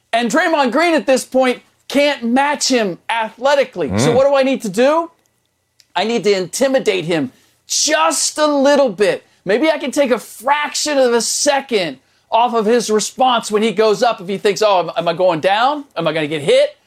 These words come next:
Speaker 1: What's gonna happen?" That's where Draymond Green is playing the game, because he has to play the game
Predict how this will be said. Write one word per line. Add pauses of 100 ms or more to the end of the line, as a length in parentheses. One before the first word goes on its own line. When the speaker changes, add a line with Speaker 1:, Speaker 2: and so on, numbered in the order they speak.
Speaker 1:
What's
gonna
happen?" (640)
That's
where
Draymond
Green
is
playing
the
game,
because
he
has
to
play
the
game